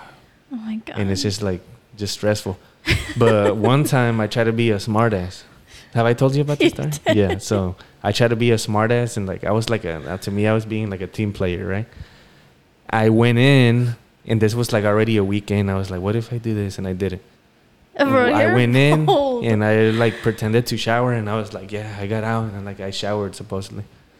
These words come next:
Speaker 2: And when they put us to sleep, people would, like, like, we would pretend to sleep, and then they would go, and then people would wake up, right?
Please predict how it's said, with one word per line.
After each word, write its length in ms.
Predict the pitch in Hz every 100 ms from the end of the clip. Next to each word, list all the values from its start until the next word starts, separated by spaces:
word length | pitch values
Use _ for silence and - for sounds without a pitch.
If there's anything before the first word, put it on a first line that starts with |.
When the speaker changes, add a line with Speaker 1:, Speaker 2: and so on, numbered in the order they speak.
| _ _ -
Speaker 2:
And 500 | - 110 104 101 98
when 120 | 101
they 100 | 101
put 200 | 104 117
us 100 | 113 -
to 100 | 98
sleep, 460 | - 135 127 - - - -
people 260 | 110 110
would, 120 | 107 104
like, 340 | 92 90 - - -
like, 160 | 101
we 80 | 98
would 160 | 104 110
pretend 320 | 104 107 101
to 100 | 110
sleep, 280 | 101 117 113
and 80 | 104
then 80 |
they 80 | 104
would 180 | 104 107
go, 100 | 113
and 100 | 120
then 100 | 101
people 240 | 98 104 107
would 80 | 95
wake 260 | 92 95 107
up, 200 | 101 - _ _ _ -
right? 200 | 104 110